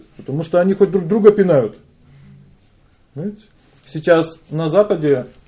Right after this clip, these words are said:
психологический метод — это при каждом, при каждой большой фирме обязательно делать спортзал. Обязательно.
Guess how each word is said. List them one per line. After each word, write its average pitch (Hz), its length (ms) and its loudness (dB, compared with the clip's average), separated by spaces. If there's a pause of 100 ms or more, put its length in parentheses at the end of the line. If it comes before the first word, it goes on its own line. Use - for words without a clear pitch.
(160)
психологический 160 800 -6
метод — 170 340 -6
это 131 380 -6 (500)
при 151 200 -4
каждом, 139 840 -6 (2250)
при 151 120 -4
каждой 165 340 -4
большой 160 300 -2
фирме 180 300 -6
обязательно 151 400 -6
делать 143 260 -4
спортзал. 113 500 -8 (1120)
Обязательно. 127 500 -10